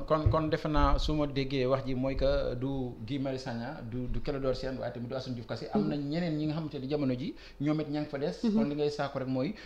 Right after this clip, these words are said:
Speaker 1: ñu daal di leen di ñoom ñëpp féexal,
Speaker 2: Ñu daal leen di
Speaker 1: ñu dem
Speaker 2: féexal
Speaker 1: bu
Speaker 2: ñoom
Speaker 1: ñu
Speaker 2: lu mu
Speaker 1: bëggee
Speaker 2: gën a gaaw ñu dellu ci seen ay kër
Speaker 1: comme
Speaker 2: ak seen i
Speaker 1: calme bi gën a
Speaker 2: njaboot.
Speaker 1: mën a ñëw.
Speaker 2: Apaisement bi gën a mën a ne-, nekk.
Speaker 1: Mhm. Ana leneen lu nekk?
Speaker 2: Leneen li gën a fës tamit ci xibaar yi bokk na ci ki nga xamante ne ni moo nekkoon directrice, euh, bu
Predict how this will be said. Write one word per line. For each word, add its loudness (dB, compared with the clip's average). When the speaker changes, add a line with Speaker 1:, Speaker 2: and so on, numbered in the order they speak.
Speaker 1:
ñu 2
daal 4
di 2
leen 0
di -4
ñoom 0
ñëpp 2
féexal, 2
Speaker 2:
Ñu 8
daal 10
leen 6
di 6
Speaker 1:
ñu 4
dem -2
Speaker 2:
féexal 8
Speaker 1:
bu 4
Speaker 2:
ñoom 8
Speaker 1:
ñu 6
Speaker 2:
lu 6
mu 10
Speaker 1:
bëggee 10
Speaker 2:
gën 12
a 8
gaaw 12
ñu 8
dellu 6
ci -4
seen 8
ay 10
kër 4
Speaker 1:
comme 4
Speaker 2:
ak -2
seen 10
i 10
Speaker 1:
calme 8
bi 4
gën 10
a 6
Speaker 2:
njaboot. 4
Speaker 1:
mën 0
a -2
ñëw. 0
Speaker 2:
Apaisement 10
bi 6
gën 6
a 8
mën 8
a 6
ne-, 2
nekk. 6
Speaker 1:
Mhm. -2
Ana 2
leneen 2
lu 0
nekk? 2
Speaker 2:
Leneen 12
li 12
gën 12
a 10
fës 6
tamit 12
ci 6
xibaar 12
yi 10
bokk 12
na 12
ci 6
ki 8
nga 8
xamante 8
ne 10
ni 8
moo 8
nekkoon 8
directrice, 4
euh, 2
bu -2